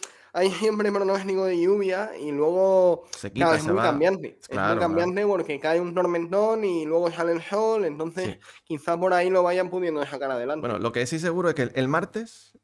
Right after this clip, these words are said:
Speaker 2: ha dado lluvia para todo el día. Sobre
Speaker 1: Ujú.
Speaker 2: todo muy fuerte a partir de las seis de la tarde, que es cuando a-, Alcaraz debutaría sobre las siete de la tarde hora en, en Río de Janeiro. Entonces, eh, como digo, difícil que debute el martes. Luego el miércoles lo mismo, sigue la lluvia, el jueves también. Entonces, a lo mejor se juega por tirones. Eh, la lluvia te permite jugar media hora, luego o-, otro día,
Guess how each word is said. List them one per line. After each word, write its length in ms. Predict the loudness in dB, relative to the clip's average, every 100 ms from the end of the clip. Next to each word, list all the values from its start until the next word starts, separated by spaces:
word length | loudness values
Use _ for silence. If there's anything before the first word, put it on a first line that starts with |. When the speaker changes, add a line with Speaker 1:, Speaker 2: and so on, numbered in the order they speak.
| -2
Speaker 2:
ha 80 | 0
dado 120 | 0
lluvia 200 | 0 0
para 140 | 0
todo 160 | 2 2
el 100 | 2
día. 320 | -2 -10 -14 _ _ _
Sobre 120 | -10 -2
Speaker 1:
Ujú. 80 | 2
Speaker 2:
todo 200 | 2 2
muy 260 | 0 0
fuerte 380 | 2 2 2 0
a 40 |
partir 240 | 0 0 0
de 80 | 0
las 120 | 0
seis 120 | 0
de 40 |
la 100 | 0
tarde, 360 | 0 0 -2 -8 _ _ _
que 120 | -8 -8
es 160 | -8
cuando 260 | -6 -6 -2
a-, 100 | -4
Alcaraz 360 | -2 -2 0 0
debutaría 400 | 0 0 0 -2
sobre 220 | -2 -2
las 120 | -2
siete 200 | -4 -2
de 60 | 0
la 80 |
tarde 200 | 0 0
hora 260 | 0 0 -2
en, 340 | -4 -6 -8 -12 -12
en 260 | -10 -8 -8
Río 160 | -8
de 100 | -8
Janeiro. 380 | -8 -10 -10 -14 -18 -20 -20 -20 _ _ _ _ -16
Entonces, 540 | -8 -2 -2 -2 -4
eh, 460 | -6 -4 -4 -6 -10
como 240 | -8 -4 -2
digo, 340 | 2 2 2
difícil 460 | -2 -6 -4 -2 0
que 100 | 2
debute 260 | 2 2 2
el 60 |
martes. 380 | 2 0 -2 -4
Luego 180 | -2 0
el 40 |
miércoles 380 | 0 -2 -2 -2
lo 80 | -2
mismo, 460 | -2 -2 -4 -6 -10
sigue 240 | -6 -2
la 120 | 0
lluvia, 280 | 0 0 -2
el 100 | -2
jueves 280 | -2 0 0
también. 280 | -2 -2 -2
Entonces, 220 | -2 -2
a 60 | 0
lo 80 | -2
mejor 160 | -2
se 120 | -2
juega 240 | -2 -2 -2
por 120 | -2
tirones. 460 | 0 0 0 -2 -4
Eh, 120 | -2
la 100 | -2
lluvia 160 | -2 -2
te 80 |
permite 260 | -2 -2 -4
jugar 200 | -2 -2
media 260 | -2 0 0
hora, 240 | 0 -2
luego 460 | -4 -4 -2 -4 -4
o-, 260 | -6 -6
otro 200 | -6 -4
día, 240 | -2 -2